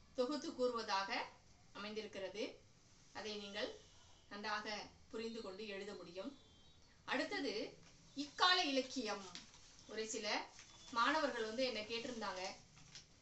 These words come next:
"இக்கால இலக்கியத்திலிருந்து கொஞ்சம் வினா விடைகளை சொல்லி பகிருங்கள் அம்மா" என்று கேட்டார்கள். அவர்களுக்காக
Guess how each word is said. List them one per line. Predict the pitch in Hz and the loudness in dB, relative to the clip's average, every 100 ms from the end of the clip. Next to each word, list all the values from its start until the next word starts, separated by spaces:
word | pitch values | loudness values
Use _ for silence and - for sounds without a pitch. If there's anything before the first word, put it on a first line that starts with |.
| - - | -20 -16
"இக்கால | 226 - 320 302 | -10 4 8 8
இலக்கியத்திலிருந்து | 254 254 254 233 220 202 196 240 269 - - - - | 6 4 2 -2 -2 -6 -2 0 0 0 -12 -20 -16
கொஞ்சம் | - 214 214 233 269 - - - - | -8 -6 -2 -2 -4 -8 -20 -20 -6
வினா | 220 254 269 | 0 4 6
விடைகளை | 247 226 226 220 196 | 4 2 0 0 -2
சொல்லி | 214 202 220 180 - - - - - - | -4 -4 -4 -6 -12 -18 -20 -20 -8 0
பகிருங்கள் | 226 285 277 233 196 | 2 4 4 6 4
அம்மா" | 196 202 | 4 2
என்று | 196 196 208 | 2 -2 -6
கேட்டார்கள். | 208 196 190 - 196 269 | -4 0 0 0 -2 -2
அவர்களுக்காக | 196 240 254 233 214 196 240 185 | -2 0 0 0 2 2 4 2